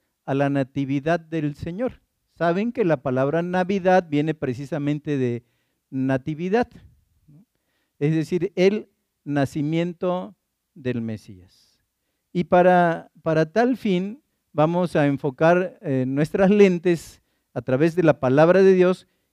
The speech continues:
y voy a pedirles, le voy a hacer un poco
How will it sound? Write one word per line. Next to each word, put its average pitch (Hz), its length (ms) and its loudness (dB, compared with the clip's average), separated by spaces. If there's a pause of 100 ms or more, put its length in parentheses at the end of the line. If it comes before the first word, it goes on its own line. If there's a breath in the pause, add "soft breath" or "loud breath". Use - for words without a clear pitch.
y 165 120 -2
voy 208 200 2
a 277 60 8
pedirles, 180 720 4
le 165 100 -2
voy 160 200 2
a 165 60 4
hacer 165 260 -2
un 160 180 -10
poco 156 480 -2